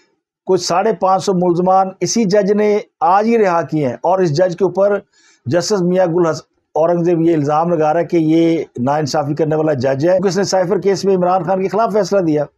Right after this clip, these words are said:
इसी से अंदाज़ा लगाया कि जजों के अंदर किस किस्म की फ्रस्ट्रेशन पाई जाती है। लाहौर में लॉकडाउन लगा दिया गया है, इसे ग्रीन लॉकडाउन का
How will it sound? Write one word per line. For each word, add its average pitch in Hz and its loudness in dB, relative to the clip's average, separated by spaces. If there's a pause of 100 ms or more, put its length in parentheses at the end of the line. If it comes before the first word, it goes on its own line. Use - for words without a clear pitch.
(240)
इसी 208 -2
से 196 4
अंदाज़ा 165 -2
लगाया 180 0
कि 190 0
जजों 160 0
के 170 -2
अंदर 170 0
किस 160 -4
किस्म 175 0
की 170 0
फ्रस्ट्रेशन 156 -4
पाई 135 -2
जाती 123 -2
है। 104 -2
लाहौर - -6
में 202 2
लॉकडाउन 190 0
लगा 160 0
दिया 165 0
गया 170 2
है, 175 0
इसे 160 -4
ग्रीन 151 -2
लॉकडाउन 151 0
का 151 0